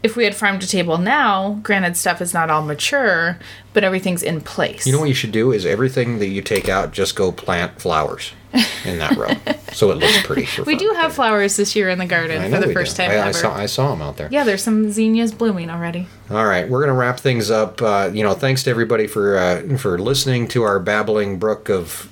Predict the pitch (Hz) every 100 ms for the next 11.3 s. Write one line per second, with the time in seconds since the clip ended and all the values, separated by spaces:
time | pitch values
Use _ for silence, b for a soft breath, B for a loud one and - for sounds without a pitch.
0 | - 110 98 90 - 101 92 104 104 104
1 | 107 95 98 87 95 90 92 247 285 294
2 | 247 208 175 165 170 175 - 220 117 107
3 | 107 101 95 95 104 104 117 123 - 113
4 | 98 98 95 95 101 95 98 95 90 -
5 | 92 87 82 82 101 87 104 95 87 -
6 | - - - 95 73 85 82 80 - B
7 | B B B 87 76 78 92 87 71 87
8 | 80 101 85 87 87 90 92 90 - -
9 | 98 - 110 - 104 101 110 117 123 113
10 | 101 104 127 123 101 117 127 123 - 104
11 | 110 107 107